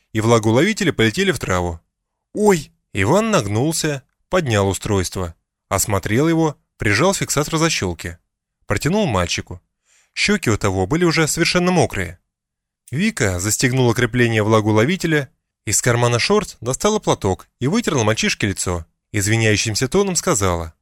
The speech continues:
"У него вообще-то фильтр каждый день менять надо. Дольше не держит". "Ага", гордо подтвердил Пашка, "я самый плаксивый в классе. Даже у Константина Константиновича не так". Иван молча пожалел неизвестного ему Константина Константиновича,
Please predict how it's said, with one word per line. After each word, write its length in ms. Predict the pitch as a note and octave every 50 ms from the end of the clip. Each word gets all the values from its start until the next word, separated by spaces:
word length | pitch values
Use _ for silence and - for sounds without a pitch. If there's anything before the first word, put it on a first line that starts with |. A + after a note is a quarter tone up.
| _ _
"У 80 | A#2 B2
него 280 | C#3 D3+ D3+ D3+ D3+
вообще-то 380 | D3 D3+ - - - D3+ - C#3+
фильтр 320 | - E3 D#3 C3+ - C#3
каждый 280 | - - D#3+ D3+ D3 D3+
день 200 | D3 E3+ F3 -
менять 320 | D#3 C3+ A2+ G2+ F#2 -
надо. 340 | - G2+ F#2 F2 F2+ D#2+ - - _ _ _ _ _ _ _ -
Дольше 360 | D#3 E3+ E3+ D#3+ - - D3+
не 120 | D3+ D3+
держит". 460 | D3 E3 E3 D#3 B2 F2+ E2+ - - _ _ _ _ _ _ _ _ _ _ _ _ _ _ _ _ _
"Ага", 520 | - A2+ C3+ D#3+ F3 D3 A#2+ A2+ B2 B2+ - _ _ _ _ _
гордо 320 | B2+ A#2+ C#3 C3+ A#2 A#2 -
подтвердил 400 | - A#2 B2+ C3 A#2+ B2+ B2+ -
Пашка, 400 | - G#2+ G2 - - - F#2 - _ _ - - -
"я 180 | - G#2 G#2+ G#2+
самый 260 | - D3 D3 D#3 D#3
плаксивый 440 | - F#3 E3+ - - D#3 C#3+ D#3+ E3+
в 40 | E3
классе. 440 | F#3 D#3 A#2+ - - G2 E2 - _ _ _ _ _ _ _ _
Даже 320 | F#2+ G2+ F#2+ G2 G#2 A#2
у 40 | A#2+
Константина 520 | - D3 C#3+ - - D#3 C#3+ - D#3+ D#3 D3
Константиновича 680 | - E3 D3+ - F#3 E3 - - C3 D3+ D#3+ - F3
не 120 | F3+ E3+ D#3
так". 300 | - G#2 G2+ - - _ _ _ _ _ _ _ _ _ _ _ _ -
Иван 400 | G2 F#2+ G2 G#2+ C#3+ F3 F3+ F3
молча 340 | F3 F3 F3 D#3+ - E3
пожалел 400 | D#3 - C#3 C3 D3 D3 D3 C#3
неизвестного 540 | C#3 C#3 C#3 C3 C3 C#3+ C3+ - - C#3 C3
ему 180 | B2+ B2+ B2+ A#2+
Константина 520 | - C3 A#2+ - - C3 - - C#3 B2+
Константиновича, 840 | - C3 A#2+ - D3 C#3+ - G#3 G3+ E3+ A#2 - - F#2+ E2+ E2